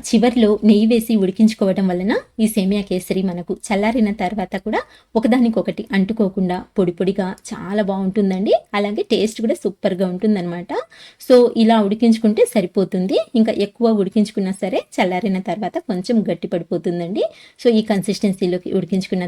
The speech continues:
తర్వాత వెంటనే స్టవ్ ఆఫ్ చేసేసి పక్కకు తీసుకొని ఇక్కడ చూడండి, పూర్తిగా చల్లారిన తర్వాత చూపిస్తున్నాను ఎంత పొడి పొడిగా ఎంత పర్ఫెక్ట్గా కుదిరిందో. So మీరు కూడా ఇదే విధంగా ట్రై చేసి చూడండి, చాలా బాగుంటుందండి. So ఫ్రెండ్స్, చూస్తారు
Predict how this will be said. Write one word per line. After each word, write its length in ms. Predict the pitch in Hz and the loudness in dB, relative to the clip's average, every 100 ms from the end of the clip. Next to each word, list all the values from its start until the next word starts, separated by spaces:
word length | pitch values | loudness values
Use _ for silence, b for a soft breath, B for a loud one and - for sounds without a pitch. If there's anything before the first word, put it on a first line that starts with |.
| 180 | -6
తర్వాత 320 | 220 170 165 175 185 | -6 -6 -6 -8 -4
వెంటనే 320 | 175 175 170 - | -4 -4 -6 -8
స్టవ్ 180 | - 175 | -6 -6
ఆఫ్ 100 | 175 - | -6 -8
చేసేసి 380 | 160 - 175 440 - - | -8 -8 -4 -4 -6 -10
పక్కకు 260 | 196 185 - 170 | -6 -6 -4 -6
తీసుకొని 320 | 170 180 180 202 | -4 -8 -6 -4
ఇక్కడ 140 | 202 - | -6 -2
చూడండి, 320 | 226 220 349 622 B B - | -2 0 0 -2 B B -2
పూర్తిగా 400 | 262 262 277 349 269 | 0 0 -2 -2 -2
చల్లారిన 440 | 190 190 220 208 202 | 0 2 2 2 0
తర్వాత 240 | 180 214 320 - | -4 -2 -4 -4
చూపిస్తున్నాను 720 | 349 294 - 180 180 180 254 - _ - 180 | -4 -4 -4 -4 -4 -4 -4 -6 _ -6 -6
ఎంత 180 | 180 175 - | -4 -6 -4
పొడి 140 | 170 165 | -4 -4
పొడిగా 260 | 180 175 - 185 | -4 -4 -4 -6
ఎంత 120 | 175 185 | -8 -4
పర్ఫెక్ట్గా 400 | 170 175 185 196 196 | -6 -4 -4 -4 -4
కుదిరిందో. 420 | 165 175 170 240 571 B B _ | -6 -4 -4 -4 -6 B B _
So 60 | 214 190 | 2 4
మీరు 180 | 180 180 208 | 2 0 0
కూడా 160 | 175 175 180 | -2 -2 -6
ఇదే 180 | 160 190 202 | 0 2 2
విధంగా 260 | 202 214 226 | 0 -2 -2
ట్రై 140 | 202 156 | -2 -4
చేసి 80 | 160 190 - | -4 -8 -6
చూడండి, 320 | 180 180 320 - - | -6 -4 -4 -4 -6
చాలా 300 | 170 175 185 | -8 -6 -4
బాగుంటుందండి. 760 | 175 170 185 196 180 170 165 330 659 B B B B B B 311 339 | -2 -2 -4 -2 -2 -4 -4 -4 -6 B B B B B B -2 2
So 80 | 311 | 2
ఫ్రెండ్స్, 220 | 311 277 285 | 4 0 2
చూస్తారు 280 | 247 269 | 0 0